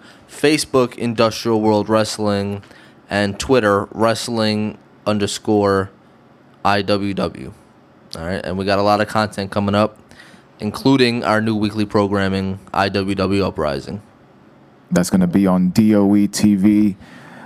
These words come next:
Speaker 2: available through the Pluto T V
Speaker 1: Through,
Speaker 2: app.
Speaker 1: through the Pluto T V app, Roku, and Amazon T V.
Speaker 2: So you
Speaker 1: So,
Speaker 2: guys heard it right there.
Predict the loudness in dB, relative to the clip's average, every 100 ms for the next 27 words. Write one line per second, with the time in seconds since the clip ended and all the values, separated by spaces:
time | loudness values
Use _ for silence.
0 | -4 -2 2 2 2 2 2 2 2 4
1 | 2 0 2 2 4 0 2 2 4 2
2 | 2 2 2 -2 -2 -2 0 -2 0 4
3 | 4 2 -2 0 2 4 2 0 -4 _
4 | 0 2 2 2 2 0 -4 -10 -4 -2
5 | -2 -2 -2 0 -2 -2 -4 -8 -10 -10
6 | -14 -18 -20 -20 -20 _ _ _ -20 _
7 | _ _ -10 -6 -2 0 0 0 0 2
8 | 2 2 2 2